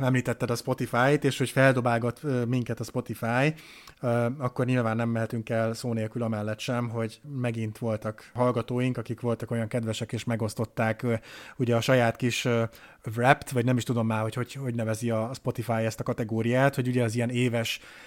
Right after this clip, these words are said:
statisztikáidat így összegyűjti, és akkor ugye én is megnéztem a poén kedvére a sajátomat. Hát nekem eléggé szűk volt a szkópom, mert gyakorlatilag három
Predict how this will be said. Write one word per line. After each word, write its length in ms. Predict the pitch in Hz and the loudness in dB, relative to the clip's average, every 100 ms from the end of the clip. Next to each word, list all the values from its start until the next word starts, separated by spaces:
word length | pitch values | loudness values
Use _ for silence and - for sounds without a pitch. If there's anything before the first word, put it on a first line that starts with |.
| - | -20
statisztikáidat 1000 | - - 127 127 - 123 123 117 117 117 | -10 0 0 0 -4 -2 2 2 4 2
így 140 | 120 113 | 0 2
összegyűjti, 800 | 131 - 110 143 147 147 139 131 127 | 2 2 2 4 6 6 4 4 -2
és 120 | 131 | -4
akkor 200 | - 120 | -2 -2
ugye 300 | 120 120 135 | 2 2 4
én 160 | 135 | 2
is 100 | 123 | 2
megnéztem 420 | - 127 123 - 123 | 0 0 0 -2 -2
a 40 | |
poén 280 | 127 127 123 | 2 2 2
kedvére 420 | 131 120 120 117 | -2 -2 -4 -4
a 180 | 110 117 | -6 -8
sajátomat. 760 | - 151 147 143 147 151 156 - | -4 2 4 4 4 2 0 -4
Hát 140 | 139 | -4
nekem 260 | - 135 135 | -2 0 0
eléggé 560 | 147 135 123 123 117 - | 2 2 4 2 0 -6
szűk 280 | - 151 143 | 0 2 2
volt 200 | 120 120 | -2 -2
a 40 | |
szkópom, 440 | 120 147 131 135 135 | 0 2 4 2 2
mert 160 | 123 | 2
gyakorlatilag 440 | 127 127 120 123 120 | 0 0 -2 -2 -2
három 440 | 127 117 113 127 | -2 0 -4 -6